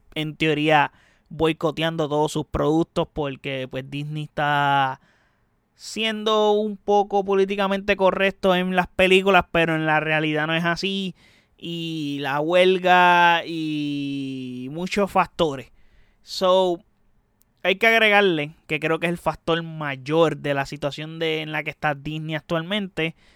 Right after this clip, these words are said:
es que tienes que cargar con el peso de Disney Plus.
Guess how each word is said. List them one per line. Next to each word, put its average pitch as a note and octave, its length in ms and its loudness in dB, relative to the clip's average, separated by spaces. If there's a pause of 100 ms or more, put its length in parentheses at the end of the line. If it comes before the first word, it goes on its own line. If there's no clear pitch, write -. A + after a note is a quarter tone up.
(420)
es G3+ 180 2
que G3 540 2
tienes F3 180 -2
que G3+ 140 -10
cargar F#3+ 320 2
con F#3+ 160 -4
el F3 80 -10
peso F#3 300 0
de E3+ 100 2
Disney E3 400 -4
Plus. - 640 -10